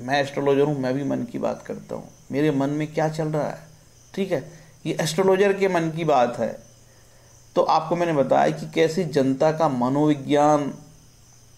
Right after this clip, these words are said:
के साथ खिलवाड़ किया जाता था।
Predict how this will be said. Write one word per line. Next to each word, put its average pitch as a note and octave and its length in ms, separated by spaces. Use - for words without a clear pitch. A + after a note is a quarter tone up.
के D#3 120
साथ D3+ 560
खिलवाड़ B2 560
किया A#2+ 300
जाता A2 300
था। F2+ 120